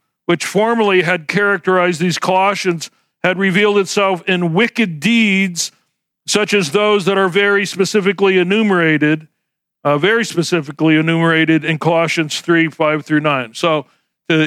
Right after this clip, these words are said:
if you think that Paul is soft pedaling here, he is not. Uh, years and years ago, I went through all of the, there are list after list in the New Testament authored by the Apostle Paul and others,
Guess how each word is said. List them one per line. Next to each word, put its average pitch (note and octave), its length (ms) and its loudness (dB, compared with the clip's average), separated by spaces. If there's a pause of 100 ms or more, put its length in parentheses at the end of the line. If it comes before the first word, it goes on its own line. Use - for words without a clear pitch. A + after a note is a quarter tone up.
if D#3+ 180 -2
you D#3 120 -6
think A3 300 -4
that F#3+ 260 -2
Paul G3+ 380 0
is F3+ 220 0
soft A#3 560 -2 (220)
pedaling F#3+ 580 0
here, F3 280 2
he F3 100 2
is E3+ 180 0
not. F#3 300 -2 (460)
Uh, D#3 500 2
years A3 640 2
and G#3+ 140 0
years A3 280 0
ago, G#3 280 2
I F3 160 2
went F#3 260 -4
through F#3 260 2
all G#3 760 2
of F3 140 -6
the, F3+ 180 -2 (340)
there F#3 180 2
are F3 440 2
list F3 520 0
after G#3 440 -2
list A3 300 0
in G#3 100 -2
the G3+ 100 2
New G#3+ 180 0
Testament G#3 580 -2
authored G3 400 -2
by G3 200 0
the F#3+ 80 0
Apostle F#3 460 -2
Paul F3+ 320 0
and F3 80 0
others, E3+ 280 -2